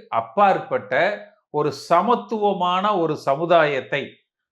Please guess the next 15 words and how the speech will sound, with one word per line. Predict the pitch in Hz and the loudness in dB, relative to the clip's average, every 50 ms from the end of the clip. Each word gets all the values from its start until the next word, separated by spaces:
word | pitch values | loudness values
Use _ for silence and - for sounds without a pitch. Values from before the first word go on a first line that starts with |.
| _ _ - | _ _ -16
சமுதாயத்தினுடைய | - - 151 180 214 214 240 240 233 233 226 220 208 208 - 196 190 185 190 208 214 | -4 -4 -2 0 2 2 4 4 4 4 4 2 0 -2 -4 -4 -4 -2 -2 0 2
அடித்தட்டு | 196 170 127 127 151 180 220 202 208 - 240 202 202 208 208 220 175 | 2 2 2 2 0 -2 -2 -4 -4 -2 -2 -2 -2 -2 -6 -8 -2
விளிம்பில் | 156 190 226 233 240 226 226 214 | -2 0 0 0 -2 -4 -4 -2
இருக்கிற | 190 180 170 170 165 160 151 | -2 -2 -2 -6 -4 -6 -6
மக்களின் | 131 127 135 135 - - 185 185 202 226 220 - _ _ _ _ _ 131 | -4 -6 -8 -10 -6 -6 -4 -4 -4 -8 -10 -18 _ _ _ _ _ -12
முன்னேற்றத்திற்காக | 135 156 185 202 220 233 220 202 - 202 180 - - 170 147 120 113 131 123 123 117 113 147 180 208 - - - _ _ _ _ _ _ - | -10 -6 -4 -2 0 0 0 0 0 -2 -4 -4 -4 -8 -8 -8 -6 -4 -2 -2 -2 -2 -2 -4 -4 -4 -8 -16 _ _ _ _ _ _ 0
பல | 139 139 165 196 220 254 233 - - - _ _ _ _ | 2 2 4 4 2 2 0 -4 -12 -20 _ _ _ _
நல் | _ 117 117 135 165 196 240 233 196 - | _ -6 0 0 2 2 0 -2 -6 -8
திட்டங்களை, | - 160 147 - - 214 185 165 160 147 131 107 - - 110 | -10 -10 -10 -2 -2 -2 -2 -2 -4 -6 -6 -8 -10 -12 -4
வெல்ஃபேர் | 147 208 247 233 - - 247 233 196 - | -4 -4 -4 -4 -6 -2 0 0 0 0
ஸ்கீம் | - - - - 156 127 101 - _ _ _ _ _ _ _ _ _ _ _ _ _ _ _ _ _ _ _ _ _ _ _ _ _ _ _ _ _ _ _ - | -4 -12 -12 -12 -12 -12 -12 -16 _ _ _ _ _ _ _ _ _ _ _ _ _ _ _ _ _ _ _ _ _ _ _ _ _ _ _ _ _ _ _ -2
உருவாக்கிய | 160 170 185 208 208 214 202 196 - - - 233 240 226 | 2 4 4 6 6 6 4 4 2 0 -2 0 2 2
இந்த | 202 170 147 139 | 0 0 -4 -6
திராவிட | 123 113 131 147 165 185 185 190 185 165 143 | -4 -2 2 4 4 4 4 4 2 0 -2
கட்சிகள், | - 143 127 - - 143 120 107 107 117 127 | -2 -6 -8 -8 -10 -12 -10 -10 -8 -8 -10